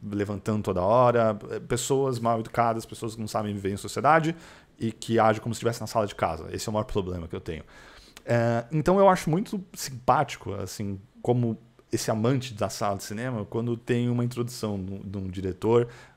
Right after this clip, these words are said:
ou de um cineasta ou do ator, que nem o Tom Cruise fez no Top Gun também. Eu acho bacana, é um, é uma cortesia pra quem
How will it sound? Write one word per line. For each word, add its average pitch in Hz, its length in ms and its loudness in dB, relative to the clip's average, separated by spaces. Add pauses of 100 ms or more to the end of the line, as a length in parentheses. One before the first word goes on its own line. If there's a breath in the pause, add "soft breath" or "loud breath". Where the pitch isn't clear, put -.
(100)
ou 101 220 0
de 95 100 -4
um 98 80 -2
cineasta 95 600 -4
ou 95 80 -4
do 92 100 -4
ator, 104 400 2
que - 100 -8
nem 95 140 -4 (160)
o 101 100 -4
Tom 95 200 -6
Cruise 98 340 -8
fez 98 400 -2
no 101 80 -4
Top 98 240 0
Gun 101 240 -2
também. 104 400 -2 (400 loud breath)
Eu 127 80 2
acho 151 380 2
bacana, 95 440 2 (120)
é 90 40 -8
um, 98 220 -8
é 110 80 -4
uma 104 180 -4
cortesia 120 640 0
pra 120 200 -2
quem 113 440 -4